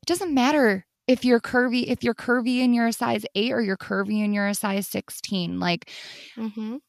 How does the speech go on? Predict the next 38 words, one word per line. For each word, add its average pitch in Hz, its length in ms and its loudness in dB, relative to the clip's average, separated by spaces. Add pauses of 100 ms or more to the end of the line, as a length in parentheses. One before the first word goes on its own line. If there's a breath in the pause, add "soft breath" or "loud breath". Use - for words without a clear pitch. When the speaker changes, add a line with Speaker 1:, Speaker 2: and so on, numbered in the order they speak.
(280)
Speaker 1:
we 226 160 4
need 247 140 6
to 262 80 4
start 220 260 4
looking 202 300 0
up 170 140 0
to 208 120 -2
those 160 260 2
women 156 220 0
that 156 80 2
actually 165 380 4
<laughs> - 0 -
have 165 440 4
the 156 120 0
confidence 143 840 -2 (220)
to 190 140 0
walk 160 320 2
around 160 420 4
in 185 160 4
whatever 175 460 8
that 175 160 4 (120)
they 180 220 6
feel 170 380 0
good 143 300 2
in, - 300 -8 (440)
no 185 120 2
matter 185 280 8
what 165 200 6 (140)
that - 140 -4 (140)
is. - 320 -12 (380)
Speaker 2:
Yeah. 349 520 10
I 226 120 6
mean, 214 280 2
I 196 300 8 (200)
definitely 185 720 -2
remember 170 480 -2 (280)
a 170 240 -2
few 185 460 -6